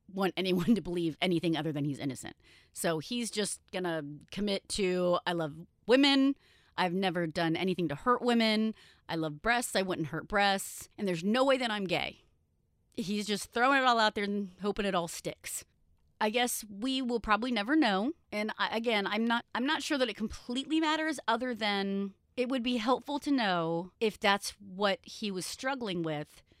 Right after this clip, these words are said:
to see if there's any way that we could detect that in other people early on enough that we can prevent it from becoming so bad. I guess just it would be nice to, to know if that's what caused it in him,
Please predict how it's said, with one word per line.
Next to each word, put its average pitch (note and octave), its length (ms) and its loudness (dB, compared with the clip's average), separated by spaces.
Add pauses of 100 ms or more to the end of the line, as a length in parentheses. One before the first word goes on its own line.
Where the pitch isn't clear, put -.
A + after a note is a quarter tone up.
(180)
to B3+ 80 -4
see A#3 260 -2
if A3 80 -4
there's G#3 200 -2
any G3+ 200 -4
way F3+ 600 0
that F#3 460 0
we G3 280 -6
could F3+ 300 -6
detect F#3+ 500 -8
that E3+ 360 0
in E3+ 220 -2
other E3+ 200 -4
people F#3 760 -2
early B3 280 -2
on G#3 200 0
enough F#3 480 0
that E3+ 160 -2
we E3+ 120 -4
can F3 160 -4
prevent E3+ 320 -4
it - 100 -4
from E3+ 140 -4
becoming D#3 460 -2
so C3+ 180 -6
bad. - 280 -8 (160)
I G3 100 0
guess F#3 220 0
just G3+ 200 -4 (260)
it G3 140 2
would G3 100 -2
be F#3 120 -6
nice F3+ 300 0
to, E3+ 260 -2
to - 180 -6
know E3 160 2
if D#3 80 -4
that's D#3+ 240 -4
what D#3+ 400 -4
caused D#3 280 -6
it D#3 80 -14
in D3 120 -8
him, C#3 520 -2